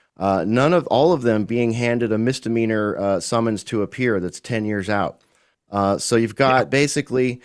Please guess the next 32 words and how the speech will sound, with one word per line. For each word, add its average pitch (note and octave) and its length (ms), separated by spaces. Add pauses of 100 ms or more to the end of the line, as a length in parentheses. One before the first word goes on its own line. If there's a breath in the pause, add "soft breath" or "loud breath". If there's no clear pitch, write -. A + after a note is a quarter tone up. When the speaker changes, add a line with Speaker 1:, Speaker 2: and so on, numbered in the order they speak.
Speaker 1:
<laughs> - 140
you're, A#2 120 (280 loud breath)
you're B2+ 200
taking C#3 680
a A2 460
high D#3+ 340
school D3+ 440
location A2+ 760
and A2 260
you're G#2+ 200 (240 loud breath)
handing F#3+ 600
it E3+ 120
over C3 380
to A#2 220
an A2 100
entire C3+ 520
group C3 240
of B2+ 180
people, B2 580 (300)
guests, B2 840
okay, A2 640 (400 loud breath)
um, G2+ 400
A B2+ 200
K A#2+ 420
A G#2 60 (140)
misdemeanor B2 640
criminals, A#2+ 800
uh, G2+ 240
accused G#2+ 600
at G#2 180
this G#2+ 200
point. A2 420